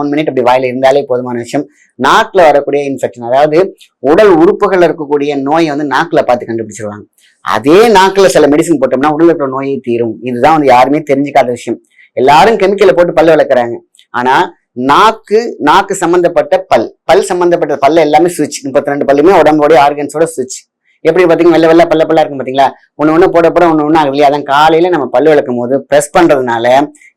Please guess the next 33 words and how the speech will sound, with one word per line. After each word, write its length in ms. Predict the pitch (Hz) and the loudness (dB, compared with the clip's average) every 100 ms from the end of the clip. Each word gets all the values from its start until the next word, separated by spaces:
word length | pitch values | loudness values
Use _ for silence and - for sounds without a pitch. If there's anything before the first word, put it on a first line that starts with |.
| 127 | -2
எல்லா, 140 | 160 165 147 147 131 | 2 2 0 -4 -2
ஆ, 40 | 135 127 123 117 127 | -2 -2 -4 -4 -2
உறுப்புகளுக்கும் 560 | 160 175 147 123 170 160 | 0 0 0 2 2 2
நம்ம 160 | 131 131 | 2 0
ஆன் 120 | 160 | 0
பண்ணி 140 | 147 131 | 0 -2
விட்டுறோம். 440 | 113 113 123 131 - - _ 117 | -4 -4 -4 -4 -6 -8 _ -2
ரத்தம் 280 | 127 165 156 | -2 0 0
போகணும், 360 | 135 123 131 127 120 | 0 0 -2 -4 -2
கம்யூனிகேஷன் 540 | 139 170 156 131 123 117 | 2 2 2 -2 -4 -6
இருக்கும், 240 | 117 131 127 | -6 -6 -6
இன்ஸ்ட்ரக்ஷன் 420 | - 160 139 117 | -2 -4 -2 -4
இருக்கும். 320 | 110 127 120 110 - _ _ - | -4 -4 -6 -6 -14 _ _ -4
அதனால 200 | 135 135 165 | -2 0 0
தான் 100 | 165 | 2
பல்லு 120 | 156 | 2
விளக்கணும்னா 340 | 147 139 147 127 | 2 0 -4 -2
பசிக்க 340 | 117 127 120 113 | -4 -4 -4 -4
ஆரம்பிக்கிறது, 380 | 110 107 104 98 - | -6 -10 -14 -10 -2
காரணம் 240 | 135 170 156 | 0 0 0
அங்க 120 | 135 | -2
இன்ஜின் 240 | 143 160 - | -4 -4 -2
ஸ்டார்ட் 240 | 127 123 | -2 0
ஆயிடும். 200 | 110 98 _ _ _ _ - | -2 -4 _ _ _ _ 0
So 80 | 160 160 | 4 4
அப்போ 180 | - 160 233 - _ - | 4 2 2 -2 _ -6
இந்த 120 | 143 135 | -2 2
மாதிரி 160 | 147 175 175 | 2 2 2
கரு-, 180 | 147 - 123 | 0 0 0
பிளாக் 260 | 143 170 - | 0 0 0
சால்ட் 260 | 175 202 - | 0 0 -2
பிளஸ் 240 | 151 - | -2 0
படிகார 300 | 147 160 165 | 0 0 0